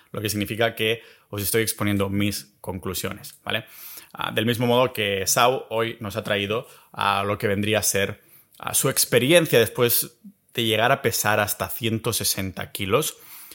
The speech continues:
y de cómo le ha cambiado la vida, la dieta, el estilo y el, sobre todo el estilo de vida. Ah, veréis un término muy importante que es que se empezó a mover cuando pesaba a ciento sesenta kilos y no volver a empezar con la dieta, sino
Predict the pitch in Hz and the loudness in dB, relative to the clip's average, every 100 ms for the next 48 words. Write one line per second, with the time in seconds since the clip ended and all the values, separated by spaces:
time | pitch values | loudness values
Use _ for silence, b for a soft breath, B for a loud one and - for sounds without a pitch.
0 | B - 113 107 98 - 117 123 110 107 | B -6 -2 -2 -2 0 2 4 4 2
1 | 98 104 101 92 98 98 95 90 92 107 | 2 2 2 0 0 2 2 0 0 0
2 | - 120 107 98 - 113 120 110 98 98 | 4 6 6 4 -2 -2 -2 -2 0 0
3 | - 107 104 120 123 98 92 - 104 92 | 0 0 0 2 2 2 -2 -2 0 0
4 | 90 95 - - _ - - - 98 107 | -2 -4 -8 -18 _ -14 -12 -8 -4 -4
5 | 110 - B B B 117 113 120 120 113 | -4 -8 B B B -2 2 2 2 0
6 | 113 120 117 104 110 104 101 101 - - | 0 2 2 2 0 0 0 0 -2 -4
7 | - 104 104 98 127 139 127 113 117 - | -2 0 -2 -2 2 2 4 4 2 2
8 | 113 104 101 98 - 110 104 98 - 107 | 2 2 -2 -4 0 2 2 0 -2 -6
9 | 113 107 98 104 92 - 110 117 123 - | -6 -6 -6 -6 -6 -6 -2 0 -2 -8
10 | b b b b 117 110 104 107 104 101 | b b b b -2 0 2 4 2 4
11 | 98 101 98 - 98 - 101 92 139 175 | 2 2 -2 -2 -2 -2 -2 -2 -2 -2
12 | 107 - 104 98 | -4 -2 -2 -2